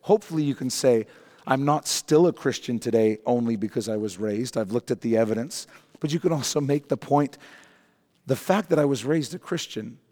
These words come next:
has nothing to do with whether or not Christianity is true. That's not an argument against Christianity.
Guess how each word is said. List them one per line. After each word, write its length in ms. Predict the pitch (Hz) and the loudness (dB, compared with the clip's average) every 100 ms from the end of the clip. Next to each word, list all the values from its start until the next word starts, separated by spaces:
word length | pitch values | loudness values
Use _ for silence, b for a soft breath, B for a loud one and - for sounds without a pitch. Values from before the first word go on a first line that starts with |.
| _ - | _ -2
has 220 | 143 123 | -2 0
nothing 260 | 165 170 | -2 0
to 80 | 147 | -2
do 140 | 127 147 | 2 0
with 180 | 131 | 0
whether 240 | 131 131 135 | -4 -2 -2
or 60 | |
not 180 | 135 131 | -2 -4
Christianity 640 | - 139 - 135 131 127 135 | -6 -8 -4 -2 -2 -4 -6
is 160 | 120 | -8
true. 360 | - 220 165 110 _ _ _ _ - | -8 -8 -8 -12 _ _ _ _ -6
That's 160 | 165 | -2
not 100 | 226 | 0
an 120 | 185 143 | -2 0
argument 500 | 127 131 123 135 123 | -2 -2 0 -2 -2
against 460 | 120 110 123 123 - | -4 -4 -4 -4 -10
Christianity. 840 | - - - 117 135 175 98 135 | -10 -10 -8 -4 -4 -4 -8 -12